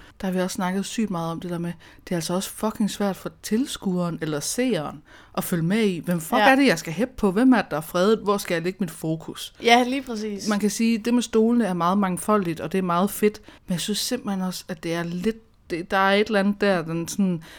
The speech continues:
Speaker 1: den er både svær for seeren at følge med i, hvad der foregår, og det lyder som om, at det også er svært for deltageren at finde ro i, hvad de skal.
Speaker 2: Ja.
Speaker 1: Så jeg ved
Speaker 2: Virkelig,
Speaker 1: ikke
Speaker 2: altså, hold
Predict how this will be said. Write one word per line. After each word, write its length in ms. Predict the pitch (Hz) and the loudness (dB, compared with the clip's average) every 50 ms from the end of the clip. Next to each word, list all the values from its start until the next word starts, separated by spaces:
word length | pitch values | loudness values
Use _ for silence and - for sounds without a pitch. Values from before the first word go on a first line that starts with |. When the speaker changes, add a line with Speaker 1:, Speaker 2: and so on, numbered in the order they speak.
| - - - | -16 -2 0
Speaker 1:
den 120 | 196 185 | 0 2
er 60 | 185 | 2
både 300 | 160 - 196 220 254 262 | 0 2 4 4 4 4
svær 420 | 254 - - - 208 220 208 160 151 - - - - | 4 0 -2 0 2 4 4 4 2 0 -8 -20 -20
for 220 | - - - 175 165 | -18 -10 -6 -6 -4
seeren 840 | 160 - - - - - - - 285 302 320 294 226 185 160 143 - | -4 -4 -4 -4 -2 -2 -2 0 0 0 2 2 2 2 0 0 -2
at 100 | 165 160 | -4 -4
følge 180 | - 190 180 175 | -2 -4 -4 -2
med 240 | 185 208 220 208 | -2 0 0 2
i, 140 | 190 180 156 | 0 0 -2
hvad 180 | 156 - 175 160 | -4 -4 -2 -2
der 80 | 160 | -2
foregår, 500 | 160 160 - 185 185 190 196 - 190 175 | -4 -4 0 2 2 2 2 2 0 0
og 200 | - - 165 160 | 0 0 -2 -4
det 120 | 180 175 180 | -4 -4 0
lyder 280 | 196 214 208 185 165 | 0 2 2 2 0
som 200 | 165 - - 180 | -2 -4 -2 -2
om, 140 | 175 175 147 | -2 -2 -2
at 100 | 165 160 | -4 -4
det 80 | 165 151 | -4 -4
også 140 | 165 180 175 | -4 -4 -6
er 20 | |
svært 320 | - - 190 185 170 160 | -6 -4 -2 0 0 -2
for 120 | - - 165 | -2 -4 -6
deltageren 640 | - - 185 196 208 202 - 185 170 156 147 151 - - - - - - - | -2 0 0 0 0 -2 -2 -2 -2 0 -2 -4 -6 -12 -20 -20 -20 -10 -10
at 60 | 185 165 | -8 -4
finde 240 | - 175 160 160 | -2 -2 -2 0
ro 260 | 151 180 185 180 165 165 | 2 2 2 2 2 0
i, 160 | 151 - - - | -2 -4 -8 -12
hvad 160 | - 160 156 151 | -6 -4 -4 -4
de 100 | 151 143 | -4 -8
skal. 380 | - - 135 127 135 135 151 - _ - | -8 -6 -6 -6 -6 -8 -12 -14 _ -6
Speaker 2:
Ja. 140 | - 202 180 - - - - - _ _ _ - - | 0 0 0 0 -2 -8 -20 -20 _ _ _ -20 -16
Speaker 1:
Så 120 | - - 147 | -12 -8 -6
jeg 80 | 208 202 | -6 -6
ved 60 | 190 | -4
Speaker 2:
Virkelig, 300 | 196 226 233 247 240 190 | -2 2 6 6 6 6
Speaker 1:
ikke 120 | 190 - | 6 6
Speaker 2:
altså, 200 | - - 208 196 | 4 2 0 -2
hold 160 | 190 190 202 | -4 -6 -6